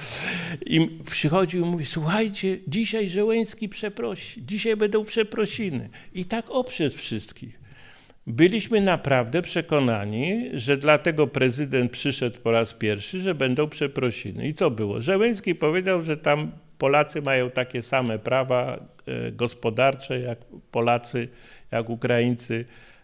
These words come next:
e, w Polsce. No to po co taki prez-, e, minister chodzi i opowiada tym rodzinom bajki? Albo sam jest zdezinformowany, przypuszczam,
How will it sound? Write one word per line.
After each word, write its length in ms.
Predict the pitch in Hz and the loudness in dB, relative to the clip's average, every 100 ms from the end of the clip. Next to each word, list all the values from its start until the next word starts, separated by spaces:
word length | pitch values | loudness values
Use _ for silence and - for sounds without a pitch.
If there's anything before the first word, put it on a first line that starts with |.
| _ | _
e, 720 | - 117 113 113 110 113 131 | -4 -2 -4 -4 -6 -6 -6
w 120 | 123 - | -10 6
Polsce. 540 | 135 117 - - - - - - - - - | 6 6 0 -10 -12 -12 -20 -20 -20 -20 -4
No 100 | 156 | -2
to 160 | 175 214 | 2 2
po 180 | 208 247 | 6 6
co 180 | 240 - | 6 2
taki 300 | 160 - 139 | 2 0 2
prez-, 300 | 147 147 147 | 6 6 4
e, 440 | 156 135 127 123 | 4 6 6 4
minister 640 | 143 160 170 - 143 127 | 2 4 4 4 4 4
chodzi 600 | - 147 135 120 147 143 | 6 4 6 0 -2 2
i 80 | 135 | 4
opowiada 600 | 135 135 123 123 123 117 | 4 4 2 4 4 2
tym 220 | 117 113 | 0 -2
rodzinom 580 | 113 110 101 110 110 107 | 0 0 -2 -4 -2 -2
bajki? 440 | 101 98 98 - - | -2 -2 -4 -12 -4
Albo 360 | - 165 185 180 | 4 4 4 0
sam 340 | - 226 185 | 4 2 4
jest 160 | 175 127 | 2 0
zdezinformowany, 1400 | 110 123 151 - 139 135 131 127 123 113 113 110 110 127 151 - - - - _ - - | 2 2 2 0 -2 0 2 4 4 4 2 2 0 0 -4 -18 -20 -20 -20 _ -20 -10
przypuszczam, 760 | - 165 156 135 - 123 131 | 2 4 4 0 2 2 2